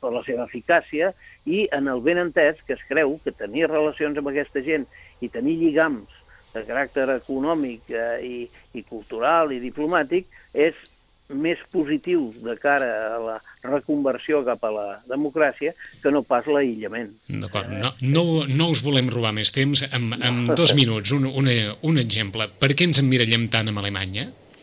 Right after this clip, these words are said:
Speaker 2: I fins a quin punt ens convé emmirallar-nos en un país que ha viscut uns processos històrics que l'han obligat a prendre, no sé si dir que determinades actituds, o a ser d'una determinada manera per poder-se'n en sortir de les crisis?
Speaker 1: Bé, eh,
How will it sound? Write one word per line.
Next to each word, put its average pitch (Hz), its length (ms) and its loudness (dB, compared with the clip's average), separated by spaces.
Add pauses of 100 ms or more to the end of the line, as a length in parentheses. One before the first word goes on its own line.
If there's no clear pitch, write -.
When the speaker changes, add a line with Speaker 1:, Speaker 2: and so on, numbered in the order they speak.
(200)
Speaker 2:
I 127 100 6
fins 156 220 4
a 147 40 4
quin 160 200 2
punt 160 160 4
ens 147 160 4
convé 131 300 2
emmirallar-nos 123 960 0
en 117 140 2
un 139 140 0
país 117 400 2
que - 140 -2
ha - 20 -6
viscut 135 340 0
uns 123 160 -2
processos 117 480 -2
històrics 110 520 -2
que - 80 -2
l'han 120 160 0
obligat 113 500 -2 (500)
a 104 100 -6
prendre, 123 480 0
no 107 180 -6
sé 120 120 0
si 120 120 4
dir 113 100 -2
que 117 140 -2
determinades 107 520 -2
actituds, 117 580 -2
o 131 160 -4
a 123 80 -2
ser 175 240 4
d'una 120 220 -2
determinada 107 600 -2
manera 101 380 -4 (580)
per 113 160 -2
poder-se'n 110 440 2
en 107 80 -2
sortir 107 300 -4
de 101 60 -8
les 101 160 -4
crisis? - 440 -10 (1200)
Speaker 1:
Bé, 165 260 4
eh, 135 400 4